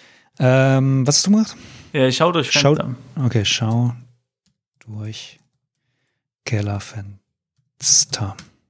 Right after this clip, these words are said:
Speaker 1: Eine Art Holzplatte befindet sich im Inneren genau vor dem Fenster und blockiert die Sicht.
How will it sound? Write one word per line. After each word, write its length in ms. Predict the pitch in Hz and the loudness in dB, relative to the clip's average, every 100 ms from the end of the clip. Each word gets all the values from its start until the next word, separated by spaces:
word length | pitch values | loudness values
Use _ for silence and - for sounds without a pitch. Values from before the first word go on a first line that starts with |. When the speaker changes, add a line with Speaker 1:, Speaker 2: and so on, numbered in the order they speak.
| _ _ _ _ _ _ _ _ _ - | _ _ _ _ _ _ _ _ _ -6
Speaker 1:
Eine 180 | 117 107 | -6 -4
Art 180 | - 110 | -4 0
Holzplatte 440 | 156 - 123 117 | 0 0 -2 -2
befindet 320 | 113 123 143 | -4 -4 -4
sich 140 | 123 113 | -4 -6
im 80 | - | -2
Inneren 380 | 120 151 139 120 | 2 2 2 2
genau 400 | 107 101 123 160 | 0 2 2 0
vor 280 | - - 139 | 0 2 2
dem 140 | 120 | 2
Fenster 420 | - 120 147 - | 0 0 0 -2
und 100 | 131 - | -6 -6
blockiert 400 | 113 - 143 117 | -8 -2 -2 0
die 60 | |
Sicht. 400 | 104 131 - - | -2 -2 -6 -12